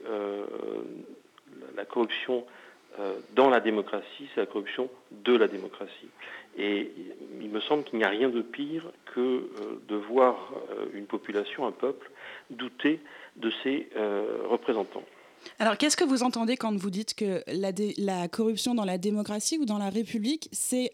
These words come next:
Speaker 2: aussi la corruption de la République, de la démocratie ? Qu'est-ce que vous entendez exactement par là ?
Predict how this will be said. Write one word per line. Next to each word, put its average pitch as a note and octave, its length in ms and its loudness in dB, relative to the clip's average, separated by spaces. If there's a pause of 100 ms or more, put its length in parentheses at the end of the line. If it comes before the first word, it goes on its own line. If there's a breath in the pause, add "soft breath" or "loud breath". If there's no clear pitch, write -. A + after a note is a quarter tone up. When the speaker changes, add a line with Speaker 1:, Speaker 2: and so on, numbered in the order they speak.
(120)
Speaker 2:
aussi C4+ 460 0
la G3+ 140 0
corruption A3+ 520 0 (280 loud breath)
de G3+ 140 2
la A#3+ 140 4
République, A3 640 -2
de A#3+ 100 2
la A#3 120 2
démocratie ? G#3 540 0
Qu'est-ce - 200 -2
que A#3 60 0
vous G#3+ 120 0
entendez A3 360 0
exactement G3 500 -2
par F#3 180 -4
là ? F3+ 80 -2